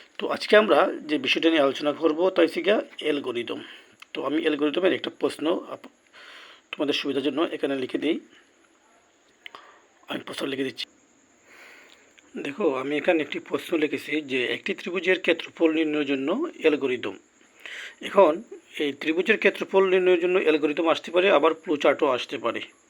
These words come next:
তো আমরা অ্যালগরিদমটা আজকে দেখব, আগামীকালকে আমরা ফ্লোচার্ট দেখব। এখন অ্যালগরিদম কাকে বলে এবং ফ্লোচার্ট কাকে বলে, আমরা প্রথমে তার সংজ্ঞাটা জানবো। অ্যালগরিদম হচ্ছে গিয়া কোনো সমস্যা সমাধানের যে আপনার ধাপে ধাপে য-,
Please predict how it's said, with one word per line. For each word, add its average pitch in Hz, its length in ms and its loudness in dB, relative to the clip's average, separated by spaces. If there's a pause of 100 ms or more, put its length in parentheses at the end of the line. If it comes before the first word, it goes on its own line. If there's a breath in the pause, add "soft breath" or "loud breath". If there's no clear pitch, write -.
(880 loud breath)
তো 147 340 2 (340)
আমরা 151 300 4 (300)
অ্যালগরিদমটা 165 540 4
আজকে 165 180 2
দেখব, 165 360 2
আগামীকালকে 143 580 2
আমরা 202 260 6 (280)
ফ্লোচার্ট 156 320 4
দেখব। - 340 -6 (840 loud breath)
এখন - 180 -10
অ্যালগরিদম 190 540 6
কাকে 185 300 4
বলে 214 200 8
এবং 151 360 4 (100)
ফ্লোচার্ট 185 360 4
কাকে 165 260 0
বলে, 147 280 4
আমরা 139 220 2
প্রথমে 165 280 -2
তার 156 120 4
সংজ্ঞাটা 139 400 2
জানবো। 117 400 -2
অ্যালগরিদম 165 400 2
হচ্ছে 196 180 -2
গিয়া 135 280 2 (680 loud breath)
কোনো 190 220 4
সমস্যা 214 440 8
সমাধানের 185 640 6
যে 143 220 4
আপনার 131 300 0
ধাপে 170 260 6
ধাপে 214 300 8
য-, 220 160 2